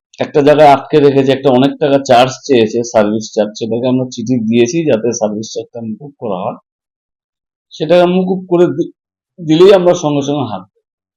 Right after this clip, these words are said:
আর যতক্ষণ পর্যন্ত পোর্ট ট্রাস্ট ওটাকে সিগন্যাল না দিচ্ছে, এখন পোর্ট ট্রাস্টের ওপর তো হচ্ছে, পোর্ট ট্রাস্ট একটা হিউজ টাকা চেয়েছে একটা ইন্সপেকশন চার্জ করার জন্য, তাহলে ইন্সপেকশন করে দেবে।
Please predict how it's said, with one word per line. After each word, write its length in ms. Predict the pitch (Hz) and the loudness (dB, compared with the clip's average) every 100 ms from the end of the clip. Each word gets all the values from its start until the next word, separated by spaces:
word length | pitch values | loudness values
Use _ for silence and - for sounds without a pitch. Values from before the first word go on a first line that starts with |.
| - | -10
আর 200 | 175 165 | -4 -2
যতক্ষণ 480 | 143 165 190 - 220 | 2 2 2 0 2
পর্যন্ত 180 | 214 220 | 4 2
পোর্ট 400 | - 170 190 - | 2 2 2 4
ট্রাস্ট 260 | 214 208 208 | 2 4 2
ওটাকে 280 | 196 196 | 2 2
সিগন্যাল 500 | 196 165 160 185 196 | 0 -2 0 2 2
না 100 | 175 | 4
দিচ্ছে, 280 | 165 156 143 | 2 0 -2
এখন 180 | 170 180 175 | -2 -2 -4
পোর্ট 200 | 160 160 | -6 -4
ট্রাস্টের 340 | 175 180 - 185 | -2 -2 0 0
ওপর 360 | 190 185 160 - _ - | 2 0 -2 -10 _ -8
তো 60 | |
হচ্ছে, 560 | 156 170 - 240 160 - - _ _ _ _ _ | -6 -6 0 2 2 -2 -12 _ _ _ _ _
পোর্ট 240 | 175 180 | -4 -2
ট্রাস্ট 240 | 208 190 202 | 0 0 0
একটা 200 | 196 208 | 0 0
হিউজ 400 | 160 185 254 247 - | 2 2 2 0 2
টাকা 200 | 233 220 | 4 4
চেয়েছে 340 | 220 208 190 | 4 2 4
একটা 140 | 202 208 | 2 4
ইন্সপেকশন 640 | 220 214 202 170 196 190 | 2 2 0 0 0 0
চার্জ 220 | 160 147 151 | 2 2 0
করার 240 | 131 123 113 | -4 -4 -4
জন্য, 280 | 110 101 98 _ _ _ _ _ _ - | -8 -8 -12 _ _ _ _ _ _ -6
তাহলে 280 | 185 220 254 | -2 2 2
ইন্সপেকশন 560 | 247 240 226 233 208 | 2 2 2 0 -2
করে 300 | 185 151 127 | 0 0 2
দেবে। 140 | 120 | 0